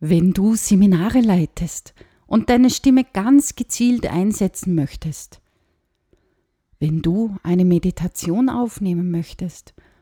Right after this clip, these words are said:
und vielleicht noch nicht so genau weißt, wie du da rangehen sollst, oder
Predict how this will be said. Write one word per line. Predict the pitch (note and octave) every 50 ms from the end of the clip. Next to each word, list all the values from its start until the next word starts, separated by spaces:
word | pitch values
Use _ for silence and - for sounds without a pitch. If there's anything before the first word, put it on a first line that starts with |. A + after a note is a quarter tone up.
| _ _ _
und | - B3 C4
vielleicht | - - C4+ B3 G#3 G3 G#3+ A#3 - - - -
noch | B3 - - - - -
nicht | A3+ A#3 C4 D4 D4+ - - - -
so | - B3+ A#3+
genau | G#3+ - A#3 G#3+ G3 F3 F#3+ G#3 G#3+ F#3
weißt, | F3+ E3 F3+ G#3 A3 - - - - _ _ _ _ _ _ _
wie | F3+ F#3 F3+
du | - G3+
da | - F3+ E3+
rangehen | C#3+ C#3+ B2+ A#2 G3+ A#3 B3 - A#3 G#3 F#3 F3+
sollst, | - - E3 D#3 C#3+ D3 D#3 - - - - - _ _ _ _ _ _ _ _ _ _ _ _ _ _ _ _ _ _ _ _
oder | - F3 F3 E3+ F3+ F3 E3+ E3